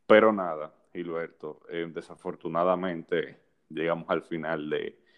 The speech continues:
de este espacio. Eh, tú sabes que el tiempo siempre se va rápido, sobre todo cuando tratamos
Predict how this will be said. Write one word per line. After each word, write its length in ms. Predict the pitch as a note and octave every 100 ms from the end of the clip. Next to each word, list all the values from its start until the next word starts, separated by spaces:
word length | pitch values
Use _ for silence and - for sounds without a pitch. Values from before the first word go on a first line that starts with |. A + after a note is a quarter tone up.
| _ _ _ _
de 140 | D#2+
este 260 | D2+ - D#2+
espacio. 720 | - - E2 D#2 - - - _ _ _ _ _
Eh, 220 | - - -
tú 120 | D#2+
sabes 320 | - D#2+ E2+
que 120 | -
el 100 | E2
tiempo 300 | E2 D#2+ D#2
siempre 400 | - E2+ D#2+ E2
se 120 | -
va 180 | E2 D#2
rápido, 420 | - E2+ F2 E2 D#2
sobre 260 | D#2+ D#2+
todo 340 | D#2 - D#2+ E2+
cuando 260 | - E2
tratamos 800 | D#2+ D#2+ D#2+ D2+ D#2+ E2 - -